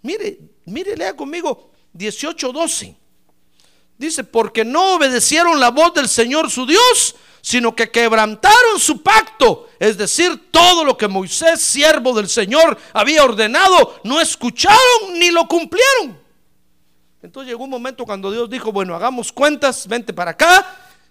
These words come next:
Y le dijo al rey de Asiria, "Hey, mi siervo, venga para acá, vaya a traerse aquellos del pelo, por favor." Y se los fue a traer, hermano.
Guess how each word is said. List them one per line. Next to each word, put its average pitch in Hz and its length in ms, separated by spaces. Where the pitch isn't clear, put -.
Y 165 80
le 180 100
dijo 214 180
al 196 60
rey 226 180
de 196 100
Asiria, 226 460
"Hey, 277 140
mi 247 160
siervo, 269 400
venga 254 220
para 220 160
acá, 269 260
vaya 208 360
a - 20
traerse 196 340
aquellos 202 240
del 170 160
pelo, 226 240
por 175 120
favor." 180 300
Y 180 180
se 156 140
los 139 140
fue 196 120
a 196 40
traer, 180 280
hermano. 131 360